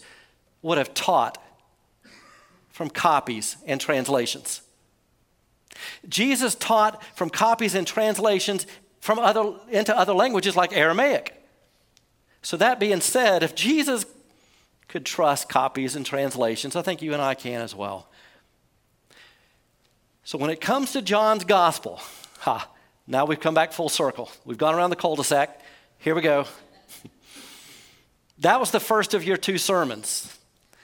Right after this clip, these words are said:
It was to set the stage for what we're gonna hear from John chapter seven, verse fifty-three,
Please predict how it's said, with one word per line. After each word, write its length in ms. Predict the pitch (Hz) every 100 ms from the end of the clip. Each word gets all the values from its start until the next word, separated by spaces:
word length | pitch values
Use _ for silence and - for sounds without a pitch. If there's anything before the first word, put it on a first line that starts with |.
| _ _ _ _ _ _ _
It 120 | 160
was 120 | 175 -
to 100 | 139
set 320 | - 190 190
the 80 | 160
stage 760 | - 214 202 135 120 117 - - _ _ _ _ _ _
for 120 | -
what 220 | 151 196
we're 80 | 170
gonna 180 | 165 160
hear 580 | - 196 175 147 147 - -
from 200 | 156 135
John 440 | 143 160 170 165
chapter 340 | - 170 175 147
seven, 600 | - - 160 151 151 143
verse 240 | 147 143
fifty-three, 840 | - 135 147 - 147 151 143 139